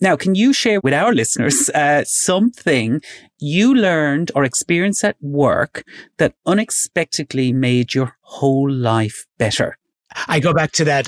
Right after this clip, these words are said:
Speaker 2: origin story that we talked, uh, about a little bit earlier in our conversation. And the most powerful question that I got was, "Who do you want to be?"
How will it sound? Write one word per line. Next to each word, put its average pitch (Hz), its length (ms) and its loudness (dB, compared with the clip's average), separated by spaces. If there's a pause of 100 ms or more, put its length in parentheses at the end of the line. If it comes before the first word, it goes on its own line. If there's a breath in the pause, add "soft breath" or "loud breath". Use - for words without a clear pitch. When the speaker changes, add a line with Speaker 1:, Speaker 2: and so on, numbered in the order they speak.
(120)
Speaker 2:
origin 156 460 0
story 123 360 -2
that 123 120 -2
we 123 120 -4
talked, 131 360 -2
uh, 123 260 -4
about 117 420 -6
a 120 80 -4
little 123 160 -4
bit 117 120 -4
earlier 131 300 -2
in 117 60 -4
our 117 80 -4
conversation. 117 760 -4
And 123 400 -8
the 123 80 -4
most 131 340 0
powerful 131 320 -2
question 131 420 -2
that 123 100 -4
I 135 100 0
got 151 280 -2 (640 loud breath)
was, 131 300 0
"Who 139 200 2
do 143 80 2
you 143 120 2
want 139 220 2
to 143 40 0
be?" 143 260 -2